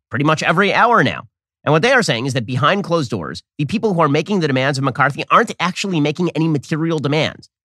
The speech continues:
They don't even know what they want. What they are enjoying is the spectacle of being at the center of the political conversation, sort of in the same way that the squad on the left side of the aisle enjoys being the spectacle at the center of the political conversation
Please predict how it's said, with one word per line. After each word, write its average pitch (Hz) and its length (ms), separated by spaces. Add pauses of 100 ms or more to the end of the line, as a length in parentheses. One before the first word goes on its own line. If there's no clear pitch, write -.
(160)
They 156 140
don't 190 220
even 185 200
know 160 100
what 175 200
they 147 80
want. 139 400 (240)
What 143 100
they 151 140
are 240 240
enjoying 104 480
is 120 140
the 127 60
spectacle 101 560 (220)
of 131 160
being 143 300
at 127 100
the 131 60
center 180 340
of 120 140
the 113 40
political 147 380
conversation, 120 580 (200)
sort 269 160
of 240 80
in 190 80
the 156 60
same 135 220
way 120 220 (240)
that - 80
the 131 80
squad 156 400
on 123 140
the 123 80
left 170 180
side 123 180
of 113 60
the 113 100
aisle 107 180
enjoys 131 440
being 123 420
the 127 140
spectacle 120 560
at - 100
the 120 80
center 143 380
of 107 140
the 120 60
political 135 420
conversation 113 680